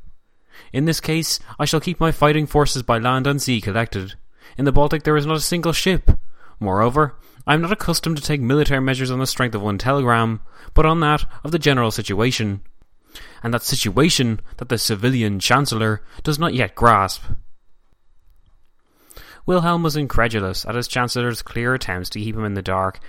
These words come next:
and play down the gravity of the situation. Though often accused of drama, in this case Wilhelm's suspicions were very true. Bethmann desperately wanted his erratic sovereign away from events,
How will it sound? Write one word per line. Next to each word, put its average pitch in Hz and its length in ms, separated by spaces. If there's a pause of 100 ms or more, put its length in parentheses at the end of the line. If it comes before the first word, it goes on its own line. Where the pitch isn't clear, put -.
(160)
and 110 200
play 120 240
down 120 200
the 117 80
gravity 107 400
of 113 80
the 117 80
situation. 98 720 (2250)
Though 151 180
often 151 300
accused 117 380
of 95 80
drama, 92 540 (100)
in 123 100
this 139 160
case 143 260
Wilhelm's 135 460
suspicions 113 540
were 113 80
very 87 260
true. 101 540 (600)
Bethmann 135 400
desperately 127 520
wanted 104 340
his 104 180
erratic 110 380
sovereign 92 480 (220)
away 101 320
from 92 160
events, 98 560